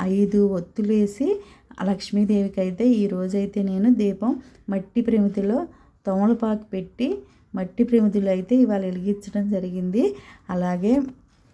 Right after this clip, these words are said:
మా శివయ్యకి, అటు దుర్గమ్మకి,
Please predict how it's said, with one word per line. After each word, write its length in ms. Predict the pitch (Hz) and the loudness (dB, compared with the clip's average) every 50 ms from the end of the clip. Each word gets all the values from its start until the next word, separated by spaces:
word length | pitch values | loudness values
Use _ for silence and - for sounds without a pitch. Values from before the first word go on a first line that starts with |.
| _ _ - - - - - - - - 185 | _ _ -20 -20 -20 -18 -20 -18 -6 -2 0
మా 100 | 196 208 | 0 0
శివయ్యకి, 840 | 202 - 185 170 165 175 175 175 185 180 185 - 220 220 226 226 214 | 0 -2 -4 -4 -2 0 0 0 0 -2 -4 -4 -2 0 0 0 -2
అటు 280 | - - 180 170 180 | -4 -6 -10 -8 -8
దుర్గమ్మకి, 960 | 170 - 170 165 165 170 - 190 185 185 185 185 190 - 233 240 240 233 233 | -6 -6 -6 -6 -6 -4 -2 -2 0 0 0 -2 -2 0 2 4 4 2 2